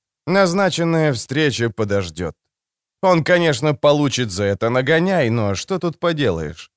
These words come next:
Седьмое завершение, похоже, будет насыщено событиями.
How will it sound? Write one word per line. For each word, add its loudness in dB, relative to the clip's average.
Седьмое 0
завершение, 0
похоже, 0
будет 0
насыщено 0
событиями. -4